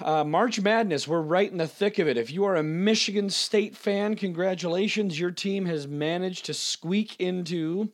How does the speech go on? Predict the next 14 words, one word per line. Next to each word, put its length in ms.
the 160
Final 400
Four. 380
And 240
yes, 580
I 200
mean 200
it, 140
squeak 760
into 300
the 100
Final 380
Four. 340
They, 140